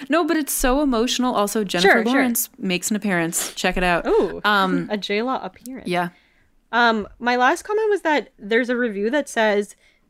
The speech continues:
Speaker 2: "This crowd pleaser convinces us to spend one day savoring an American dream." And I was like, "Is it an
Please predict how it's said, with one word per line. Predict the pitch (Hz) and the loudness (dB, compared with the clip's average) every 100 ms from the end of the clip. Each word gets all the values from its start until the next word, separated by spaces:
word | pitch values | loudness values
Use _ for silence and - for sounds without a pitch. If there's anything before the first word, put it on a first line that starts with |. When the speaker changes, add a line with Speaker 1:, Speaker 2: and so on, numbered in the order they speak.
| - | -6
Speaker 2:
"This | 285 523 | -2 -2
crowd | - 269 294 403 | -2 0 2 0
pleaser | - 208 202 208 | -4 -6 -4 -4
convinces | - 254 233 277 403 381 | -4 -6 -2 -2 -2 -4
us | 277 - | -4 -6
to | 247 | -8
spend | 247 - 202 202 180 | -8 -6 -4 -4 -4
one | 185 233 233 | -4 -2 0
day | 220 262 175 - | 0 0 -2 -6
savoring | - 285 311 254 196 202 | -4 -2 0 2 0 0
an | 226 | -2
American | 196 165 185 233 220 | -2 -4 -4 -6 -6
dream." | 269 269 175 165 175 _ _ - _ _ _ | -2 -2 -2 -6 -14 _ _ -20 _ _ _
And | 220 | -2
I | 240 | 0
was | 240 | 0
like, | 247 233 | 0 0
"Is | 220 220 | 0 2
it | |
an | 269 | 2